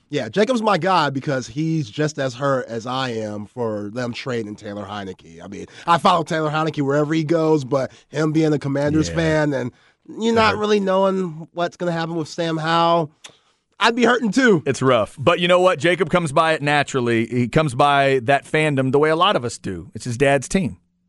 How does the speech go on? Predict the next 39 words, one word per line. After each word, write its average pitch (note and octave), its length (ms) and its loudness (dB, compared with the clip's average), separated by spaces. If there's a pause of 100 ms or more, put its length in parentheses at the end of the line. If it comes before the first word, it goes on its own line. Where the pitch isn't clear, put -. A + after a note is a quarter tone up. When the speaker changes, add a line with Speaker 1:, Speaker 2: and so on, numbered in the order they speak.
(180)
Speaker 2:
So A#2 220 2
he C3 140 2
grew C#3+ 260 2
up G#2+ 220 -2 (260)
with A#2 140 -2
he A2+ 120 2
and A#2 80 2
his D3 120 -2
dad G#2 380 -4 (300)
and F3 120 -2
Washington. - 560 -2 (140)
Just C#3+ 100 -4
Speaker 1:
Uh-huh. B2+ 100 0
Speaker 2:
like B2+ 100 0
my A#2+ 160 2
wife D3+ 300 4
grew D#3 220 4
up E3 100 2
with D#3 100 4
her E3+ 160 4
and F3 120 0
her, E3 120 -6
she F3+ 180 -2
and F3 60 2
her F#3 80 4
dad F#3 280 2
being F#3+ 200 0
Pittsburgh G3 460 0
folks, G3 320 2
and D3+ 100 -6
my E3 140 4
dad E3 220 2
was D3+ 100 -4
a C3+ 60 -12
Cowboys A2 400 0
fan. G2+ 260 -6
So, G#2 220 -4 (280)
uh, C#3 220 4
anyway, E3+ 460 4